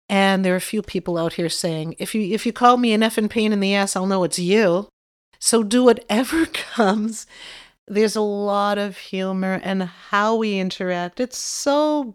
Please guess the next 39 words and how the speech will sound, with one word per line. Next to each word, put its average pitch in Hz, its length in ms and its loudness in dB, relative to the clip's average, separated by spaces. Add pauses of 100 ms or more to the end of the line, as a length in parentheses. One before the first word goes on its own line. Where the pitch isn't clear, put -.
broad. 180 640 -4
It's - 220 -10
so 202 500 -2
broad. 180 400 -2
They 202 100 0
want 214 260 -2
me 233 120 -2
to 214 100 -4
share 185 460 -4
with 196 280 -6
you 170 200 -4 (560)
that 185 400 0
years 240 320 4
ago 185 260 -2
I 170 80 -4
channeled 180 400 -6
for - 160 -10
a 185 80 -2
lady. 165 560 -6 (400)
Her 226 120 0
granddaughter 160 640 -4
had 165 240 -10
passed. 214 460 -4 (520)
And 226 480 4 (160)
I 214 140 2
kept 311 360 -4
hearing 294 580 0
these 185 380 -4
expletives, 202 800 -2
some 190 300 0
I 185 120 0
didn't 190 380 -4
even 180 300 -4
know. 185 360 0
I 180 80 0
mean, 160 180 -4
they're 170 140 -2
pretty 165 260 -6
creative. 214 460 4